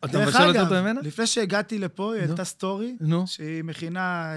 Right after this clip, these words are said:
Speaker 2: לא יודע, מצה מגולגלת, והיא אומרת, "אני הולכת להחליף אותך במטבח."
Speaker 1: <laughs>
Speaker 2: מראה את עצמה מבשלת.
Speaker 1: א-,
Speaker 2: זה
Speaker 1: איך אבל, אה,
Speaker 2: לא, זה,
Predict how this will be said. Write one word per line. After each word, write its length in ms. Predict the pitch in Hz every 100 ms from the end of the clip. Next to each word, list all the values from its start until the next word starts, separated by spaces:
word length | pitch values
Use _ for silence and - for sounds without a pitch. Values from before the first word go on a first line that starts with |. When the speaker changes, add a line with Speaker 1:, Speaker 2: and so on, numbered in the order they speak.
| 151
Speaker 2:
לא 80 | 151
יודע, 220 | 175 175
מצה 380 | 147 147 - 185
מגולגלת, 580 | 175 151 151 185 226 254 - _ _ _ _ -
והיא 300 | 131 151 160
אומרת, 480 | 180 202 208 202
"אני 220 | 190 180 185
הולכת 160 | 185
להחליף 320 | 190 202 202
אותך 180 | 180 - 180
במטבח." 380 | 180 190 - -
Speaker 1:
<laughs> 60 | - - - - -
Speaker 2:
מראה 340 | 156 175 220
את 60 | 240
עצמה 200 | - 240
מבשלת. 560 | 233 226 285 330 233 -
Speaker 1:
א-, 840 | _ - - _ _ _ _ 139
Speaker 2:
זה 60 | 202 202
Speaker 1:
איך 240 | 226 262 294
אבל, 320 | 214 185 170
אה, 480 | 165 160 160 160 185
Speaker 2:
לא, 200 | 247
זה, 120 | 208